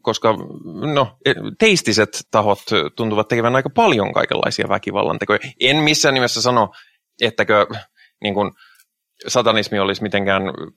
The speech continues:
pääsisi puhtain paperin, pa-, satanismilla on natsiongelma, ö, mutta,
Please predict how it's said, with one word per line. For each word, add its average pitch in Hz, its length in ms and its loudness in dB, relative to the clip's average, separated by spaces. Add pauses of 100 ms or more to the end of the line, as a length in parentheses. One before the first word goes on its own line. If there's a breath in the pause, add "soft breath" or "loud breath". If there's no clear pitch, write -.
(120)
pääsisi 101 380 -2
puhtain 107 340 0
paperin, 95 420 2
pa-, 98 480 2
satanismilla 104 580 2
on 110 360 2
natsiongelma, 98 760 -2 (800)
ö, 92 280 4
mutta, 98 480 0